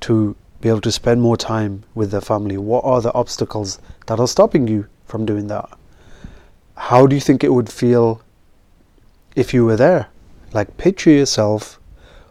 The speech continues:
already there in that place where you're spending all this time with your family, you know. How is it making you feel?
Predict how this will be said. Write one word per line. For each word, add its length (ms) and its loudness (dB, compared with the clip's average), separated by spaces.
already 560 4
there 420 0
in 220 -2
that 240 -2
place 400 -4
where 320 -2
you're 100 -2
spending 340 -6
all 200 2
this 140 -2
time 440 0
with 120 -2
your 100 0
family, 340 0
you 160 -8
know. 220 -10
How 200 4
is 100 4
it 80 -2
making 300 0
you 120 0
feel? 380 -4